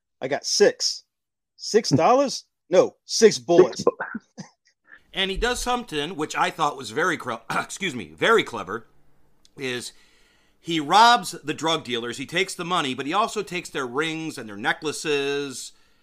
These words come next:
Speaker 3: and their watches. He takes them all off their body to make it look like a robbery.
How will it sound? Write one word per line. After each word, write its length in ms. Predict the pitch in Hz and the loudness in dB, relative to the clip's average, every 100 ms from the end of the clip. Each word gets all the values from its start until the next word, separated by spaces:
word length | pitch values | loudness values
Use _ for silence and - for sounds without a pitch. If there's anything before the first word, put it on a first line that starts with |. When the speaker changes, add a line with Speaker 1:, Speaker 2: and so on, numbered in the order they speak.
| _ _ | _ _
Speaker 3:
and 200 | 117 113 | -10 -8
their 100 | 107 | -8
watches. 520 | 104 160 160 - 160 | 2 4 4 2 -6
He 80 | 131 | -8
takes 280 | 127 190 190 | -8 -8 -6
them 100 | 175 | -2
all 220 | 190 185 | -2 2
off 220 | 170 151 | 0 0
their 120 | 139 113 | -4 -6
body 480 | 202 196 131 82 - _ _ _ _ _ _ _ _ _ | 2 4 4 0 -16 _ _ _ _ _ _ _ _ _
to 100 | - | -12
make 180 | 208 208 | -4 -4
it 120 | 185 | -4
look 220 | 180 202 156 | -4 -4 -2
like 200 | 139 123 | -4 -4
a 80 | |
robbery. 540 | 117 202 196 104 76 | 2 6 6 4 -8